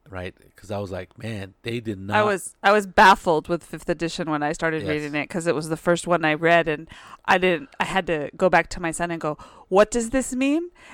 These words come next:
Speaker 2: And what? Can you walk me through this, please?
Speaker 1: Yeah, I must have read the combat section, which is pretty beefy, multiple times, and I was like, "What the heck are they talking about?" And I forget what other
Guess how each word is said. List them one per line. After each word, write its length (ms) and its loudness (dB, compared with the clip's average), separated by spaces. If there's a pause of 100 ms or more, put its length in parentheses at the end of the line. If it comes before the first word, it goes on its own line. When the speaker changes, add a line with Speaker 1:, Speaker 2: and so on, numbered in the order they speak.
(100)
Speaker 2:
And 420 2 (440)
what? 600 4 (240)
Can 160 2
you 280 0 (140)
walk 380 6
me 120 2
through 300 2
this, 280 -2
please? 480 4
Speaker 1:
Yeah, 160 -6
I 120 -2
must 200 -8
have 120 -4
read 140 6
the 80 -10
combat 580 -4
section, 400 -8
which 240 -12
is 320 -18 (1000)
pretty 180 -10
beefy, 540 -12 (200)
multiple 640 6
times, 560 -8
and 180 -4
I 140 0
was 140 -2
like, 220 -6
"What 380 -10
the 100 -10
heck 380 -14
are 80 -8
they 140 -8
talking 360 -4
about?" 180 -8
And 140 -6
I 60 -2
forget 320 -4
what 140 -2
other 300 -6